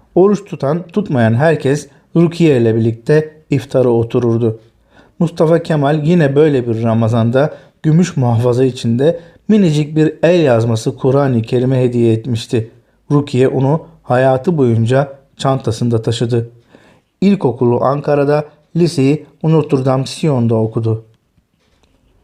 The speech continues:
Gazi Orman Çiftliği'nin Koruma Birliği Komutanı Yüzbaşı Hüsnü Erkin'le evlendi. Nikahı Ankara Belediyesi'nde kıyıldı. Düğünü Dolmabahçe Sarayı'nda yapıldı. Bir oğlu oldu. Seksen dört yaşındayken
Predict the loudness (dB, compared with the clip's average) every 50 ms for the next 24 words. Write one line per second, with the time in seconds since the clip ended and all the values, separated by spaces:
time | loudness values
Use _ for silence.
0 | _ _ _ _ _ _ _ -2 0 0 0 0 0 0 -2 0 0 0 0 0
1 | 0 0 0 0 -2 -4 -8 -8 -8 -4 -2 0 0 2 2 0 -2 -2 -2 0
2 | 0 2 2 2 2 2 0 0 -2 0 0 -2 -2 -2 -2 -2 -2 -2 -2 -2
3 | 0 0 0 0 -2 -4 -12 -20 _ _ 0 0 2 2 2 0 -2 -2 -2 -2
4 | -2 -2 -2 0 0 0 2 2 0 0 -2 -2 -2 -2 0 0 0 0 0 0
5 | 2 2 2 0 0 0 -2 -4 -4 -10 _ _ _ _ -4 -2 -2 0 0 0
6 | 2 4 2 2 0 -4 -12 -20 _ _ _ _ -2 0 0 0 0 0 0 0
7 | 0 0 0 0 0 0 0 0 -2 -2 -2 -4 -2 -2 -2 -2 -2 0 0 2
8 | 2 2 0 -2 -4 -6 -12 _ _ _ _ _ -2 0 0 2 2 2 2 2
9 | 0 -4 -10 -20 -20 _ _ -2 0 2 2 0 0 0 -2 -2 -2 -4 -6 -4
10 | -2 -2 0 0 2 2 2 2 2 0 0 0 -2 -2 0 2 2 0 0 -2
11 | -8 -20 _ _ _ _ _ _ 0 2 2 2 0 0 0 0 2 2 2 0
12 | 0 0 -2 -2 0 0 -2 -2 -4 -6 _ _ _ -4 -4 -4 -4 -2 -2 -2
13 | 0 0 0 0 0 -2 -4 -4 -2 -4 -2 0 0 0 0 0 0 0 0 0